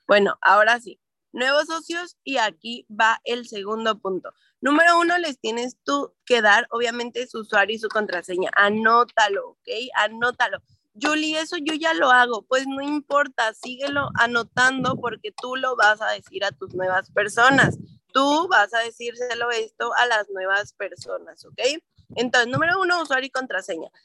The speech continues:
Siempre pídela con respeto a tu líder, porque luego hay gente que, "Ay, pues ya pagó, ya dame su usuario y su contraseña". No, siempre saluda a tu líder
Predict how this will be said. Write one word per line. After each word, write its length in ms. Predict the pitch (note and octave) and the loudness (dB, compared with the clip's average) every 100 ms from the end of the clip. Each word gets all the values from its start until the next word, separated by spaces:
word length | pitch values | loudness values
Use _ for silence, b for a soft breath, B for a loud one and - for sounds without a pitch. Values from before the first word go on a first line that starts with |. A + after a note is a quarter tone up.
| _ | _
Siempre 500 | - C#4+ D4 E4 E4+ | -2 2 2 2 -2
pídela 460 | - D#4 E4 E4 E4 | -2 0 2 2 0
con 220 | C#4 C4 | 0 -2
respeto 640 | B3 G#3 G3 - B3 A#3+ C#4 | -2 -6 -6 -4 -4 0 2
a 120 | C4 | 2
tu 160 | - | 0
líder, 380 | G#3 G#3 G3 - - | -8 -6 -8 -10 -14
porque 220 | - A3 | -10 -4
luego 240 | A#3 C4 D4+ | 0 0 0
hay 100 | D#4+ | -2
gente 380 | D#4 C#4+ D4 - | -4 -6 -8 -10
que, 160 | A#3 - B B | -12 -12 B B
"Ay, 220 | C#4+ F4 - | 2 2 0
pues 160 | F4 | -2
ya 120 | C#4+ C#4+ | 0 2
pagó, 340 | E4 E4 F4 | 2 2 -2
ya 280 | F4 F4 E4+ | -6 -6 -4
dame 260 | E4+ F4 | -4 -6
su 80 | F#4+ | -8
usuario 240 | E4 C#4+ D#4 | -4 -4 -4
y 20 | |
su 60 | D#4+ | -12
contraseña". 520 | D4+ A#3 G#3+ G#3+ F#3+ | -10 -8 -8 -6 -6
No, 520 | F#3+ G#3+ A#3 B3+ B3 | -6 2 6 8 6
siempre 600 | - - A3+ A#3+ C4 C#4 | 4 -2 -2 0 0 0
saluda 1040 | C#4 A#3 G3+ G#3 B3+ E4 F4 C4 G#3 A3 | 0 0 2 0 -6 -6 2 4 4 2
a 60 | A3 | -2
tu 180 | - G3+ | -6 -14
líder 560 | F#3 F3 E3+ A3 C#4+ | -12 -10 -6 -4 -4